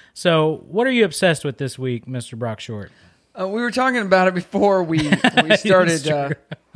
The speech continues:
Speaker 2: the podcast. Um, I'm obsessed with the new movie on Netflix about Motley Crue called The Dirt. I will not get into it because it, it's too awesome. But
Speaker 1: Yeah.
Speaker 2: watch it. If you have Netflix, watch it.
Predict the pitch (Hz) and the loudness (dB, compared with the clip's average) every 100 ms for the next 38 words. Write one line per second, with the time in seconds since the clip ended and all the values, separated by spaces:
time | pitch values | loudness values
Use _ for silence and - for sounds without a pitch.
0 | - - 85 92 151 151 170 196 185 170 | -20 -20 -20 -16 -10 -8 -2 -2 -2 -4
1 | 147 139 - _ _ _ - 165 175 170 | -4 -6 -12 _ _ _ -12 -4 -2 -2
2 | 170 - 208 254 - 254 233 220 208 196 | -8 -4 -4 -2 0 2 0 -2 -4 -2
3 | 208 214 220 214 - 120 107 190 208 202 | 0 2 2 -2 -6 -16 -6 -4 0 0
4 | 175 196 - 202 190 175 185 170 180 170 | 0 -2 -2 -4 -4 0 0 2 2 0
5 | - 180 180 175 170 147 131 175 156 - | -4 -4 -2 0 -2 -2 2 2 2 -4
6 | 147 165 185 196 190 180 185 185 185 190 | -2 0 2 2 2 0 0 -2 0 0
7 | 196 - _ - 156 160 156 151 147 _ | 0 -6 _ -8 -6 -2 -2 -2 -10 _
8 | - 139 - 165 160 165 160 214 208 _ | -18 -14 -6 -2 0 0 -2 -8 -12 _
9 | - _ - 143 180 170 156 151 190 220 | -20 _ -12 2 2 2 -2 -2 0 -2
10 | - 135 _ 165 160 202 226 220 220 - | -4 -10 _ -12 -2 2 2 2 0 0
11 | 240 240 - - - _ _ _ _ _ | -2 -2 -8 -18 -20 _ _ _ _ _
12 | _ _ - 139 147 139 - 90 | _ _ -18 -8 -6 -8 -12 -20